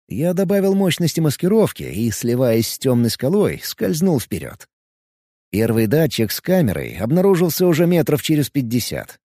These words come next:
Дальше идти я не рискнул, но, оставаясь в слепой зоне, вскарабкался на скалу.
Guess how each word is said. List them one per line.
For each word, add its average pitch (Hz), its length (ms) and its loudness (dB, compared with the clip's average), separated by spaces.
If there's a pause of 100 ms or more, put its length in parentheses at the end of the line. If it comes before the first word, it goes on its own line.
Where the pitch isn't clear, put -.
(160)
Дальше 139 580 0
идти 120 220 -4
я 131 400 2
не 185 100 4
рискнул, 175 640 0 (140)
но, 110 240 -2
оставаясь 117 540 0
в - 60 -8
слепой 107 300 -2
зоне, 113 460 -2
вскарабкался 160 680 -2
на 143 80 2
скалу. 64 380 -6